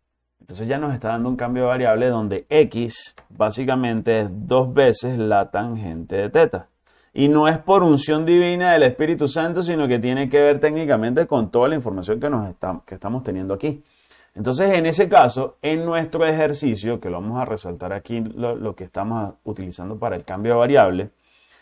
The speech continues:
en nuestro ejercicio vamos a poder también representar quién sería el seno, quién sería el coseno, que de hecho lo podemos dejar aquí un momentico para ti. Mira, vamos a poner más pequeño.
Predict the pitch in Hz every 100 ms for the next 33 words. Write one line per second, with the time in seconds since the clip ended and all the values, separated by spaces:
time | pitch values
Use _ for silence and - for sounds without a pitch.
0 | _ - 147 175 180 185 180 165 147 170
1 | 147 156 170 135 127 123 147 151 156 147
2 | 151 147 156 151 139 117 117 _ _ _
3 | _ 131 127 113 117 110 104 - 156 151
4 | 143 131 110 107 117 113 110 - - 156
5 | 180 131 113 107 165 156 107 123 170 113
6 | 110 127 170 151 117 92 175 104 95 95
7 | 92 151 117 101 95 120 98 113 135 151
8 | 151 160